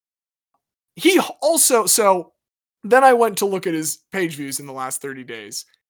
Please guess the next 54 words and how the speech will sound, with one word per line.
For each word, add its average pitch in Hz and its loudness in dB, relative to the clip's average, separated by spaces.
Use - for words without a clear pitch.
And 240 4
understandably, 226 4
in 180 -2
the 185 0
last 190 0
three 208 -4
or 185 -2
four 330 2
days, 208 0
a 311 -2
lot 254 4
of 214 -2
people 190 -4
have 185 -2
been 175 -6
looking 170 -8
at 156 -12
Ricky 160 -12
Rubio's 143 -10
Wikipedia 131 -18
page. - -20
So 165 -12
this 190 0
is 294 0
the 285 -8
only 220 2
time 190 -6
I 156 -4
did 160 -8
take 165 -10
it 151 -12
from 165 -10
a 156 -8
slightly 226 -2
different 190 -6
data 151 -6
set 143 -8
for 147 -10
the 147 -14
dates 143 -8
that - -18
went 139 -16
in. 185 -10
Uh, 151 0
I 175 -2
basically 185 -2
went 185 0
up 170 -4
till - -4
the 170 -6
day 165 -4
before 156 -8
the 127 -16
spike. - -12